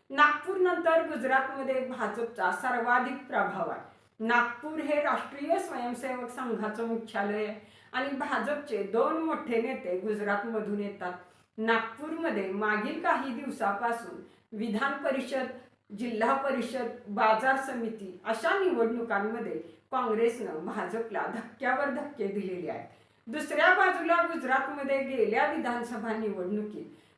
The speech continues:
काँग्रेस आणि आम आदमी पक्षानं भाजपला जोरदार टक्कर दिली होती. आम आदमी पक्षाचे पाच आमदारही निवडून आले. तत्पूर्वी दिल्ली विधानसभा निवडणुकीत दुसऱ्यांदा विजय मिळवला.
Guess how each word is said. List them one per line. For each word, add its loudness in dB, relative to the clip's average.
काँग्रेस 4
आणि -4
आम 4
आदमी 0
पक्षानं -4
भाजपला -4
जोरदार 0
टक्कर -2
दिली -2
होती. -4
आम 2
आदमी 2
पक्षाचे -2
पाच 2
आमदारही 0
निवडून -4
आले. -10
तत्पूर्वी 4
दिल्ली 0
विधानसभा -2
निवडणुकीत -2
दुसऱ्यांदा -2
विजय 0
मिळवला. -4